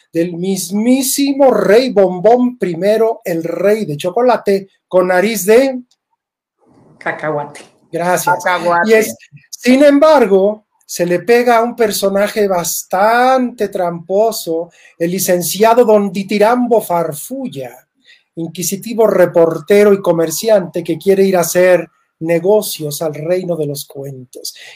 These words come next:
Speaker 1: Y va a meter en muchos problemas al grillito cantor. Así pues, habremos de compartir aventuras de Cricri en el reino de los cuentos el domingo dos de mayo a las dieciocho horas.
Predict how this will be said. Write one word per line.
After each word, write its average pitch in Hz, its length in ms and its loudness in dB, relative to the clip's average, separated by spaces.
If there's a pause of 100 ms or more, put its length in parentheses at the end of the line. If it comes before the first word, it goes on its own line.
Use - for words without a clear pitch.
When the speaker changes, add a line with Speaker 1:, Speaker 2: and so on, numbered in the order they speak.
Speaker 1:
Y 175 80 0
va 202 120 6
a - 20 4
meter 208 500 4
en 190 180 -4
muchos 233 520 -4
problemas 202 560 0
al 160 120 -4
grillito 160 400 -12
cantor. 139 460 -12 (540)
Así 156 260 -6
pues, 208 600 2 (280)
habremos 190 800 0
de 156 580 -2
compartir 170 680 0
aventuras 220 640 4
de 185 120 -2
Cricri 180 400 -8
en 208 80 -2
el 185 100 -2
reino 190 300 -2
de 160 80 0
los 147 180 -10
cuentos 247 540 -2
el 151 100 -10
domingo 160 600 -4 (280)
dos 214 520 4
de 151 240 -4
mayo 233 460 0
a 202 40 2
las 151 160 -4
dieciocho 165 500 -8
horas. 262 420 -6